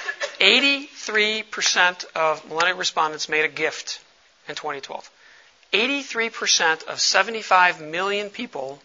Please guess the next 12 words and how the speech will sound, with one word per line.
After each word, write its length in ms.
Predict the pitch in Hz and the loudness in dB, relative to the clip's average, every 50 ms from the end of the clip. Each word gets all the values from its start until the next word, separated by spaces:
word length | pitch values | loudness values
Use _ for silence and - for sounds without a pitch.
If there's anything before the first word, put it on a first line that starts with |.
| _ _ | _ _
made 160 | - 131 131 135 | -12 -12 -10 -8
a 60 | 147 | -4
gift. 400 | 151 240 214 - - - - - _ _ _ _ _ _ _ _ _ _ _ _ _ _ _ _ _ _ _ _ - - _ _ - - - - - - - - _ _ _ _ _ _ _ _ _ _ _ _ _ _ _ - - - - _ _ _ _ _ _ _ _ _ _ - | -2 -2 -2 -2 -6 -12 -18 -20 _ _ _ _ _ _ _ _ _ _ _ _ _ _ _ _ _ _ _ _ -20 -20 _ _ -20 -20 -20 -20 -20 -20 -20 -20 _ _ _ _ _ _ _ _ _ _ _ _ _ _ _ -10 -10 -10 -12 _ _ _ _ _ _ _ _ _ _ 6
Everybody 540 | - 214 240 233 277 294 285 294 285 294 269 | 8 8 8 8 6 6 8 8 6 6 6
says 260 | - - 269 262 262 - | 4 4 4 4 2 0
to 80 | 220 | -4
me 120 | 175 151 143 | -6 -2 2
they 120 | 160 170 | 2 4
don't 160 | 185 190 175 | 4 2 2
give. 420 | - 185 170 139 - - - - _ _ _ - - _ _ _ _ - _ _ _ _ _ _ _ - - - - - - - - - _ _ - - - _ _ - | 2 0 0 0 0 -8 -16 -18 _ _ _ -20 -20 _ _ _ _ -20 _ _ _ _ _ _ _ -20 -20 -20 -20 -20 -20 -20 -20 -20 _ _ -20 -20 -20 _ _ 0
They 100 | 202 247 | 0 2
give. 600 | 233 254 285 339 370 320 - - - - - | 4 6 6 8 8 6 4 2 -2 -2 -4